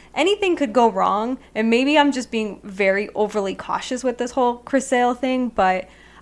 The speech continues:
I obviously hope that it's August tenth that he comes back, but at the same time, I just want him to rehab properly and just feel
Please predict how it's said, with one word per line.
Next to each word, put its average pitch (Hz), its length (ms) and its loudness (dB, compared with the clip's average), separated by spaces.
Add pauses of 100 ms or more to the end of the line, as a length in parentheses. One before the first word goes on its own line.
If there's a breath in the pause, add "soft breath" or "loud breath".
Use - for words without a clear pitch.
(140)
I 226 220 0
obviously 220 300 0
hope 190 320 0
that 202 180 2
it's - 380 -8 (280 soft breath)
August 208 360 2
tenth 208 300 -6
that 208 120 2
he 190 60 -6
comes 190 320 -6
back, 196 280 -2
but 214 100 2
at 208 100 0
the 214 60 -8
same 208 260 -4
time, 214 440 0 (300 loud breath)
I 226 160 6
just 339 220 0
want 208 220 2
him 208 180 -6
to 220 100 -8
rehab 202 460 -2
properly 233 560 -2
and 220 100 0
just 196 160 -8
feel 196 500 -2